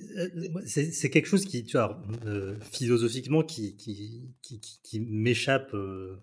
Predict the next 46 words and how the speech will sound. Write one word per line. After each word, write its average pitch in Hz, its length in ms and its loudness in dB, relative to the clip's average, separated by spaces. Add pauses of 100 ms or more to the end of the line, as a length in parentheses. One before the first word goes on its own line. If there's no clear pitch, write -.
dans, 127 360 -8
dans 113 180 -4
sa 113 140 -2
logique, 117 420 2
mais 107 160 2 (580)
moi, 113 80 -2
je 110 60 -2
suis 120 80 -4
quelqu'un 120 200 2
de 135 40 -2
très - 160 -4
rationnel. 120 520 2
Tu 117 60 -8
sais, 113 140 -2
moi, 107 120 0
quand, 104 220 -6
euh, 98 120 -6 (680)
quand 107 140 -4
j'ai 101 100 -4
créé 110 220 2
ma 110 100 4
boîte, 139 240 0
moi, 113 80 -2
ce - 80 -8
que, 101 180 -6 (340)
une 135 160 2
des 120 160 4
premières - 380 0
problématiques, 123 520 0
c'est 113 100 -10
de 104 40 -12
dire, « 113 160 2
Bon, 123 260 2
faut 123 180 4
que 98 80 -2
je, - 200 -6 (120)
faut 131 160 2
que 107 60 2
je 104 80 -2
vende, 156 280 6
faut 156 140 -6
que 107 60 -8
je - 60 -6
fasse 120 160 0
du 120 100 -2
chiffre. » - 460 -6